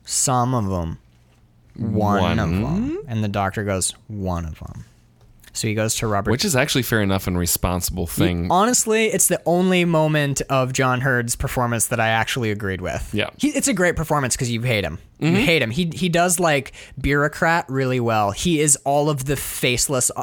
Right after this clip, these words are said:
Speaker 1: cruel
Speaker 2: He's also in Big. He's the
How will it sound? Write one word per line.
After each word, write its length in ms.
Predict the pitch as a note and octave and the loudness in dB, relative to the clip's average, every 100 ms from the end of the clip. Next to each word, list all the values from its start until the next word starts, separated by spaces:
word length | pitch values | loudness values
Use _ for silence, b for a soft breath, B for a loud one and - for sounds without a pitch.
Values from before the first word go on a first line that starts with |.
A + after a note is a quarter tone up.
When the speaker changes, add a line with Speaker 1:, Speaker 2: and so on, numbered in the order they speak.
| - | -10
Speaker 1:
cruel 420 | - D3 B2+ B2 - | -4 0 0 0 0
Speaker 2:
He's 180 | A#2+ | 0
also 360 | A2 B2+ B2 F#2 | 0 0 0 0
in 100 | F2 | -2
Big. 260 | E2+ F2 - | 0 -2 -2
He's 320 | A2+ F3 D3+ | 0 0 2
the 480 | D3 A#2+ A2 G2 | 2 2 2 0